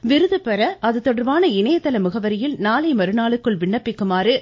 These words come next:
ஆட்சித்தலைவர் திருமதி கற்பகம் கோரியுள்ளார். திருப்பத்தூர் கூட்டுறவு சர்க்கரை ஆலைக்குட்பட்ட கரும்பு விவசாயிகள்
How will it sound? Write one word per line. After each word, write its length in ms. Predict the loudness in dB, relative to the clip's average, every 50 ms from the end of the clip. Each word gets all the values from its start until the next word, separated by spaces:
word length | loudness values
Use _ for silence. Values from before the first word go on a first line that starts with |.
| -2 0
ஆட்சித்தலைவர் 500 | 2 2 2 0 -2 -4 -2 -2 -2 -2
திருமதி 300 | -2 -2 0 0 0 -2
கற்பகம் 520 | -2 -4 -4 -6 -4 -6 -4 -2 -2 -2 0 0
கோரியுள்ளார். 520 | 0 2 2 0 0 4 6 6 6 6 2 -2 _ 0
திருப்பத்தூர் 500 | 0 0 2 0 -2 -2 -2 -2 -4 -2
கூட்டுறவு 440 | -2 -2 0 0 0 0 0 -2 -2
சர்க்கரை 420 | -4 -6 -6 -2 -2 -2 -2 -2 -2
ஆலைக்குட்பட்ட 680 | -2 -2 -2 -2 -4 -4 -6 -6 -6 -6 -6 -4 -6 -4
கரும்பு 360 | -2 -2 0 0 0 -2 -2
விவசாயிகள் 760 | -4 -6 -6 -6 -6 -2 -2 0 0 0 0 0 0 0 -2